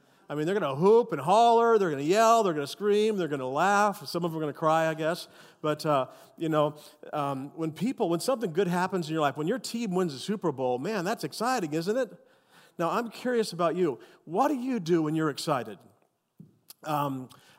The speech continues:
I'm gonna talk today about a life bursting with joy, and I wanna know, how do you respond when a really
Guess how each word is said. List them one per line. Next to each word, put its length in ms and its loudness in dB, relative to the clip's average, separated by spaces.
I'm 140 -2
gonna 80 0
talk 380 2
today 240 -2
about 220 0
a 40 0
life 460 0
bursting 440 -2
with 160 -6
joy, 540 -4
and 100 -8
I 60 -6
wanna 200 -4
know, 400 0
how 320 -4
do 80 -4
you 180 -2
respond 600 2
when 100 -4
a 80 -6
really 360 -2